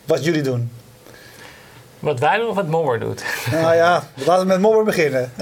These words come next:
Speaker 1: <laughs>
Speaker 2: Nou, Mobber is een betalingssysteem voor crowdsourcing. Ehm, en wat het eigenlijk doet, is dat het maakt mogelijk dat je,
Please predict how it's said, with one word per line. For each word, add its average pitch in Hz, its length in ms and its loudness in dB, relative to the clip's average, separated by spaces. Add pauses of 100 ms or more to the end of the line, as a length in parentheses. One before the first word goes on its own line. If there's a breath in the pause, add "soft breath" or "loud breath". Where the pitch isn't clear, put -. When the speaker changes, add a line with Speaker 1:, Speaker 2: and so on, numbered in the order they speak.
(120)
Speaker 1:
<laughs> - 200 -6
Speaker 2:
Nou, 135 260 0
Mobber 156 280 -2
is 147 180 -4
een 147 140 -2
betalingssysteem 135 840 -4
voor 117 100 -8
crowdsourcing. 160 760 -6 (800 loud breath)
Ehm, 117 800 -2
en 135 100 -6
wat 135 140 -4
het 135 120 -4
eigenlijk 123 400 0
doet, 160 240 -4
is - 80 -4
dat 127 120 0
het 123 120 -4
maakt 117 220 0
mogelijk 151 600 -2
dat 131 200 -4
je, 117 340 -2